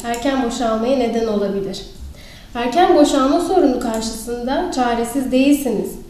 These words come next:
Şimdiye kadar birçok ürün denediniz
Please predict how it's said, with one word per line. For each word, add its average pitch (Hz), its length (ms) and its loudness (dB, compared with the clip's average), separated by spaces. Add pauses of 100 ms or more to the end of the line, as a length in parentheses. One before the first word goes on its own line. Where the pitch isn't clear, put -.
(280)
Şimdiye 320 460 8
kadar 220 360 0 (320)
birçok 285 460 4
ürün 214 200 -2
denediniz 208 600 0